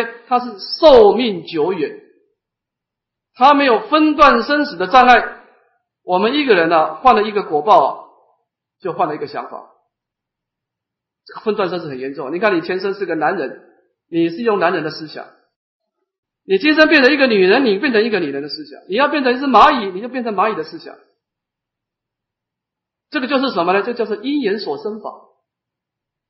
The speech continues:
这个法它不是独立的，它是由因缘创造出来的。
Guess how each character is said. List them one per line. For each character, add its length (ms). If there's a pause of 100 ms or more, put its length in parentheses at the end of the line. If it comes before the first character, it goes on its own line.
(400)
这 120
个 80
法 320
它 140
不 160
是 100
独 220
立 200
的， 260 (280)
它 140
是 160
由 260
因 300
缘 320
创 200
造 140
出 140
来 140
的。 160